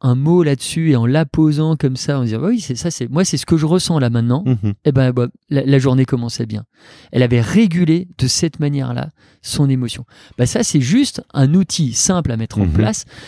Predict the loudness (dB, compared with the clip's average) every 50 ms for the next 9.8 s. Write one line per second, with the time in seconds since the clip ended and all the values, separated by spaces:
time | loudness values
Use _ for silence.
0 | -20 -20 -20 -20 _ -4 0 2 2 4 4 2 2 4 4 4 2 2 0 0
1 | 0 0 0 0 0 0 0 0 -2 -2 -2 -2 -2 -2 -2 -2 -2 -2 0 2
2 | 2 2 2 0 -2 -4 -4 -4 -4 -4 -4 -6 -6 -2 0 0 0 0 0 0
3 | 0 0 0 0 0 0 2 0 0 0 0 -2 -2 -4 -2 -2 -2 -2 -2 -4
4 | -4 -4 -4 -6 -6 -6 -8 -8 -10 -10 -8 -6 -4 -4 -4 -6 -8 _ -20 -20
5 | _ _ _ _ _ _ _ _ _ -12 -6 -4 -4 -2 -2 -2 0 2 2 2
6 | 4 4 4 4 4 4 4 2 2 0 -2 0 0 0 0 0 0 0 0 0
7 | 0 -2 -2 -2 -4 -4 -6 -10 -14 -20 -20 -16 -6 0 2 2 4 4 2 2
8 | 0 0 0 0 0 2 2 2 2 0 0 -2 -4 -4 -4 -2 -2 -2 -2 -2
9 | -2 -2 -4 -6 -8 -10 -10 -8 -8 -8 -6 -8 -8 -10 -14